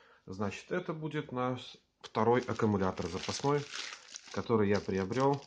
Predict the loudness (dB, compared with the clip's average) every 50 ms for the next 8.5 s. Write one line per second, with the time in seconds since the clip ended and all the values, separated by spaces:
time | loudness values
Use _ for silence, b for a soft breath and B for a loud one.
0 | -14 _ _ _ -20 -20 _ _ -20 _ B B B B B B B B B B
1 | B B B B B -12 -6 -2 0 0 2 2 2 2 4 2 0 -4 -4 -2
2 | 0 4 4 4 4 4 0 -2 -4 -8 -14 -18 -20 -20 -20 -20 _ -6 -6 -6
3 | -6 -8 -12 -14 -16 -16 _ _ -8 -6 -6 -2 0 2 2 0 0 -2 -2 -2
4 | 0 2 2 0 0 0 0 0 0 -2 -6 -8 -14 -18 -18 -18 -20 -20 -20 -20
5 | -20 -20 -20 -20 -20 -20 -20 _ _ _ -8 -6 -6 -6 -4 -2 -2 -2 -2 -4
6 | -10 -18 B B B B B B B B B B -20 -20 -20 -20 -18 -20 -14 -8
7 | -4 2 4 6 6 6 6 6 4 2 -2 0 2 4 6 6 4 4 2 -2
8 | -4 -6 -10 -2 0 2 2 2 2